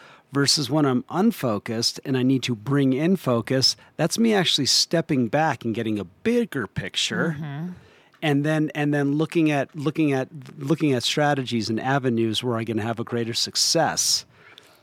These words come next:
Speaker 1: And it's funny how I can take that same word and, and see it two different ways.
Speaker 2: Mm-hmm.
Speaker 1: And I think that's what we're talking about here is that, that bigger picture. Step back from it. You know, like you
Speaker 2: Mm-hmm.
Speaker 1: said, you, you, you say, "Oh, I wanna be healthy."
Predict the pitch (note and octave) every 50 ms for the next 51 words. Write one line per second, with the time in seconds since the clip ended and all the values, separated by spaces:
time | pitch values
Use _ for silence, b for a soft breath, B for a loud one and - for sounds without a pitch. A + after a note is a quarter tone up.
0 | b _ _ - - C#3+ B2+ B2 - - - F3 F3 E3 D3 B2 B2+ B2 A#2+ B2
1 | - A#2+ - - D3 C#3 - A#2+ A2 - - - E3+ E3 D#3+ D3+ C#3 D3 D3+ D3+
2 | C3+ A#2+ G2+ G#2+ A2 A2 - - A#2 G#2 - - - F#3 D3 A2 - - - E3
3 | D3+ C#3+ - C3+ B2+ C3 C#3+ E3 D#3+ C3+ F#2+ F#2+ G3 G3 F#3+ F#3 G3 F#3+ F3+ F3+
4 | F3+ F3+ E3 - - _ _ _ _ _ _ _ _ _ _ - - C3+ C#3 C3
5 | - F#3 D#3 - D#3 C#3 - D3 C3+ A#2+ A#2 - - D#3+ E3 F3 E3 D3+ C3 B2
6 | A#2+ A#2+ A2+ B2 C3 B2 B2 A#2+ A2 - C3 B2 A#2 G#2 - D3+ C3 B2+ A#2 A2+
7 | - A#2+ - D3 D3 C3+ C#3 B2 - - D#3+ F#3+ - - - A#2+ D#2 - - B
8 | B B B B B B B B - - - - - - D#3 D#3 D#3 _ - E3
9 | F#3 E3 B2+ G#2 - - - - - B2 G2+ G2 F#2+ F2 - - C#3 C#3 C3 B2+
10 | A#2+ A#2+ - - B2 - - C3+ B2+ A#2+ A2 G#2+ - - D3 C3+ C3 B2+ A#2+ G2
11 | C3+ C3+ B2+ B2+ G#2 - C#3+ B2+ A2+ - - B2+ A#2 A2+ A2+ - D#3 D3 C3+ B2+
12 | B2+ C3+ B2+ B2 - A2+ A2 G#2 D3 F3+ F3+ - - - - - -